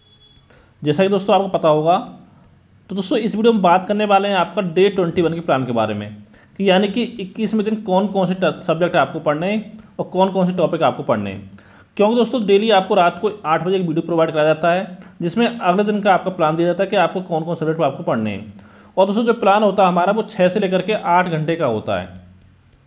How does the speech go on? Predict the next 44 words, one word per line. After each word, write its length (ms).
जो 80
कि 100
आपको 180
कंप्लीट 300
करना 180
होता 200
है। 60
तो 60
चलिए 160
शुरू 200
करते 240
हैं 80
आज 100
का 80
वीडियो। 360
उससे 180
पहले 120
दोस्तों 220
मैं 100
आपको 140
बता 200
दूं, 120
देखिए 180
अगर 140
आप 180
वीडियो 220
और 60
एग्जाम 300
की 60
तैयारी 300
कर 140
रहे 120
हैं, 120
तो 80
दोस्तों 280
हमने 220
आपके 260
लिए 80
एक 60
WhatsApp 340
ग्रुप 120
बनाया 260
हुआ 220
है। 240